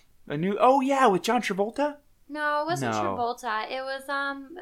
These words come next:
Speaker 2: Sylvester Stallone, wasn't it?
Speaker 1: Sylvester Stallone was there.
Speaker 2: <laughs> And recordings. I forget what movie it was.
Speaker 1: Do you have a good Sylvester Stallone impression? Now that you just took a sip of tea and now you're ready to roll?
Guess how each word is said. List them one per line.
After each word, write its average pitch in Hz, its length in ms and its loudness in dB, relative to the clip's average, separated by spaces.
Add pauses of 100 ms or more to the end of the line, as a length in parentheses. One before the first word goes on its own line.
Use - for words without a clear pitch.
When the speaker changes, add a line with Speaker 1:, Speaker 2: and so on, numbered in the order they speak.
(120)
Speaker 2:
Sylvester 294 540 -6
Stallone, 294 520 -4
wasn't 208 120 -6
it? 226 40 -2 (240)
Speaker 1:
Sylvester 160 420 4
Stallone 180 540 6
was 139 220 6
there. 113 440 4
Speaker 2:
<laughs> 381 60 2 (100)
And 311 120 -8
recordings. 320 640 -4
I 311 120 0
forget 359 280 -4
what 269 100 -6
movie 311 240 -6
it 233 60 -4
was. 165 80 -2
Speaker 1:
Do 202 60 4
you 269 80 6
have 339 120 6
a 349 60 4
good 302 320 -2
Sylvester 208 500 0
Stallone 185 580 -2
impression? 196 560 -4 (240)
Now 156 160 2
that 160 80 -2
you 156 80 -4
just 147 200 -4
took 156 120 -2
a 143 40 -6
sip 151 240 -6
of 143 80 -6
tea 147 240 -2
and 139 80 -2
now 123 140 2
you're 120 420 -2
ready 117 220 0
to 113 100 -2
roll? 110 400 2